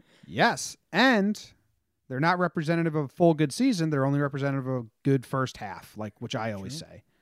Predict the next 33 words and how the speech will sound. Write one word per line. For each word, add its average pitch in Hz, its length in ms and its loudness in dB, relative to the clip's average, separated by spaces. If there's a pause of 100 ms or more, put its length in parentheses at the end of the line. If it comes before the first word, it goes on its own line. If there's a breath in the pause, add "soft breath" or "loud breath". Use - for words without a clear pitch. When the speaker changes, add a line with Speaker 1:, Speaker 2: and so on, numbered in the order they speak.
(200)
Speaker 2:
Well, 143 280 -12
we 139 100 -10
might 143 220 -8
be 160 80 -10
moving 170 280 -6
it 180 120 -4
to - 80 -8
the 180 120 -2
end 190 160 0
of 180 60 -2
the 156 80 0
year, 139 160 0
Jim. 139 300 -6
I'm 139 120 -6
petitioning. 143 760 -6
Speaker 1:
If 175 100 -6
someone 247 340 2
was 277 180 4
to - 60 -2
make - 300 -2
a 147 80 -2
Hall 180 340 10
of 196 100 6
Fame 170 320 4
case, - 520 -10 (180)
okay? 123 420 -4 (600)
Speaker 2:
Right. 123 280 -12 (400)
Speaker 1:
w-, - 180 -12
what 175 560 6
holds 165 400 6
the 139 80 0
most 135 420 0
weight 98 340 -10